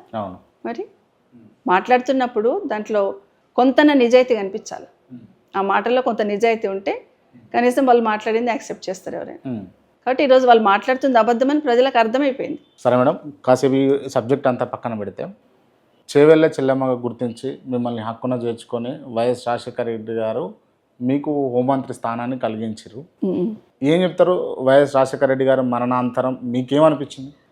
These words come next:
Speaker 2: అంటే నేను అసలు ఇందిరారెడ్డి గారు చనిపోయినప్పుడు పాలిటిక్స్లోకే వద్దనుకున్నాను.
Speaker 1: ఉమ్.
Speaker 2: ఆ టైంలో రాజశేఖర రెడ్డి గారు వచ్చి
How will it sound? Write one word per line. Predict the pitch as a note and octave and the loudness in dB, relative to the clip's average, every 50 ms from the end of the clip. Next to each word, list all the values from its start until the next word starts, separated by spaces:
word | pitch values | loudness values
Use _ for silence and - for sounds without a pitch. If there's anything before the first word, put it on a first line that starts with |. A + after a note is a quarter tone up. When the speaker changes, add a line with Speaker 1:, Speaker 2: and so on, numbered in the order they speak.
| _ - | _ -8
Speaker 2:
అంటే | A#3+ B3 C#4 C#4+ D4+ | 0 2 4 4 4
నేను | C#4 C4 A#3+ A3 G#3+ G#3+ G3+ G3+ G3 F#3 | 4 2 0 -2 -2 -2 -4 -2 -2 -2
అసలు | - - - G#3 - - F3+ F3+ | -4 -4 -6 -6 -4 -2 -2 0
ఇందిరారెడ్డి | F#3 G3 G#3+ A#3 A#3+ A#3+ A#3+ A#3 A#3 | 0 4 6 6 6 6 6 4 2
గారు | A3+ G#3+ A3 A3 | 2 0 -2 -8
చనిపోయినప్పుడు | G3+ G3+ G#3+ G3+ G3+ G3+ G#3+ A3+ A3 | -10 -8 -6 -8 -6 -6 -6 -8 -6
పాలిటిక్స్లోకే | - G3+ F#3 F#3 F3+ F#3+ F#3 - G3 F3+ F#3 F#3 G3+ | -4 -4 -4 -4 -4 -8 -8 -6 -4 -4 -4 -2 -4
వద్దనుకున్నాను. | F#3+ F#3 E3 D#3 - - - - - - - - - _ _ _ - | -4 -4 -4 -4 -6 -6 -6 -8 -12 -16 -16 -18 -20 _ _ _ -12
Speaker 1:
ఉమ్. | B2 A2 G2+ - - _ - | -10 -10 -10 -12 -16 _ -10
Speaker 2:
ఆ | - | -8
టైంలో | - - G3 F#3+ G3+ A3 A3+ | -6 -4 -4 -2 -2 -2 -2
రాజశేఖర | G#3+ G3+ G3 G3+ - A3+ G#3+ G#3+ G#3 | -2 -2 -4 -4 -6 -8 -8 -6 -4
రెడ్డి | G3 G3 F#3+ F#3+ | -4 -2 -2 -2
గారు | F#3+ F3+ F3+ | -2 -2 -4
వచ్చి | F3 E3+ - - G#3+ F#3 E3 - | -6 -6 -6 -4 -2 -2 -4 -4